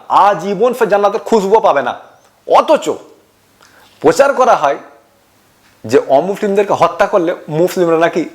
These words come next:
জান্নাতে যাবে। হাদিস বলছে তার উল্টো কথা। এছাড়াও মোহাম্মদ সাল্লাল্লাহু আলাইহি ওয়াসাল্লাম বলেছেন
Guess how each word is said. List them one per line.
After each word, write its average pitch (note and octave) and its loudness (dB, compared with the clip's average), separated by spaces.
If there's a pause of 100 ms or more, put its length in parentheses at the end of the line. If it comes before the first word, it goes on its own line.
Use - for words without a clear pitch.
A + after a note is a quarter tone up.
(120)
জান্নাতে D3 0
যাবে। G#2+ -4 (760)
হাদিস F3 0
বলছে F#3+ 0
তার F#3 2
উল্টো D#3+ 0
কথা। G#2+ -2 (1700)
এছাড়াও G#3 2
মোহাম্মদ - -8
সাল্লাল্লাহু C3 -4
আলাইহি F#3 2
ওয়াসাল্লাম F#3+ 0
বলেছেন F3+ -4